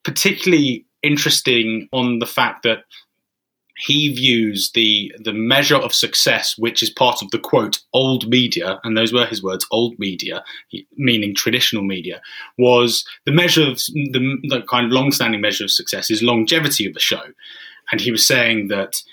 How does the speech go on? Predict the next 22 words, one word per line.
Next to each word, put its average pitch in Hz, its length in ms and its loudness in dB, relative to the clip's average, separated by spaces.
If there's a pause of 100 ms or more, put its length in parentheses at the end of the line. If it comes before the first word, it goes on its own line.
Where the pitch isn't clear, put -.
(300)
that 127 280 2
is 104 240 -2
what's 120 260 2
defined 104 720 0 (100)
as 95 340 0
success - 520 0
because 110 400 -2
it - 160 -6
then 101 260 0
leads 101 280 -4
to 101 80 -2
syndication 139 720 2
in 117 120 4
the 113 80 2
U 123 240 2
S - 340 2 (140)
market. 113 500 2
And 101 280 -6 (320)
if - 60 -12
you 104 80 -2
get 107 280 -2
to 101 360 0